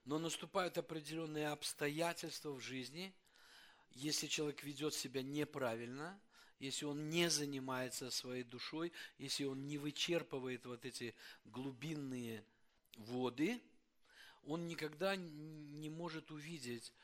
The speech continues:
что же на самом деле происходит в его жизни. А вот эти вещи, которые хранятся или таятся в глубине, они представляют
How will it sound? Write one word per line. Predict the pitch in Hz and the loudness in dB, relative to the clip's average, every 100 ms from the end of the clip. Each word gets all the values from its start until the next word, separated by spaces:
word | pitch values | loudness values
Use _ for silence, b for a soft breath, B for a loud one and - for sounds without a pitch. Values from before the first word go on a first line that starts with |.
| B | B
что | - - 156 | -10 -4 -2
же | 147 | -2
на | 139 139 | -2 0
самом | - 175 180 160 | 0 0 -4 -6
деле | 127 143 143 147 B B | -2 -2 -2 -6 B B
происходит | - 139 131 - 151 147 135 | -2 0 0 -2 -2 -2 -2
в | |
его | 131 135 | -6 -4
жизни. | 131 139 120 | -4 -4 -2
А | 120 | 2
вот | 135 147 | 2 2
эти | 139 | 0
вещи, | 139 139 220 - 165 | 0 2 4 6 4
которые | 143 131 139 139 131 131 - - B _ - _ - - | 0 0 2 2 0 -6 -12 -20 B _ -20 _ -18 -8
хранятся | - - 139 143 160 170 - 127 | -4 2 4 6 6 4 4 0
или | 131 | -2
таятся | - 123 120 151 156 - 127 113 B B B | 0 0 4 4 4 2 2 -2 B B B
в | 107 | -12
глубине, | 113 135 131 151 190 | -6 -4 -2 0 0
они | 147 143 | 0 -2
представляют | 139 127 - 143 160 156 | -6 -4 -2 0 0 -2